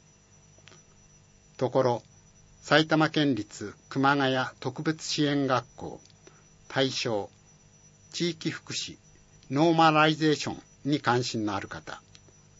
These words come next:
定員二十名。内容、特別支援学校に在籍する児童生徒が、居住地の小中学校で一定程度の学習活動を行うために、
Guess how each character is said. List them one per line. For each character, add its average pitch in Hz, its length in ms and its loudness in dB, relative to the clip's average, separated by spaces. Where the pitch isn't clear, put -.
定 151 280 6
員 135 260 0
二 123 160 -2
十 139 240 -2
名。 82 120 -8
内 131 260 4
容、 123 280 -2
特 139 240 -2
別 160 200 0
支 - 180 0
援 151 180 4
学 147 220 0
校 113 180 -4
に 98 120 -4
在 117 200 -2
籍 123 220 -10
す - 160 -10
る 110 260 -8
児 135 140 -4
童 151 220 2
生 139 240 -2
徒 107 160 -10
が、 87 220 -8
居 143 180 2
住 170 240 -2
地 135 200 -4
の 113 260 -2
小 156 300 0
中 151 200 -4
学 147 300 -2
校 101 200 -8
で 95 200 -10
一 131 120 -6
定 165 220 4
程 160 280 2
度 139 120 -2
の 107 140 -4
学 113 280 -4
習 156 220 -6
活 147 240 -4
動 101 240 -6
を 95 60 -10
行 131 140 -4
う 120 220 -2
た 117 200 -6
め 104 120 -4
に、 104 180 -6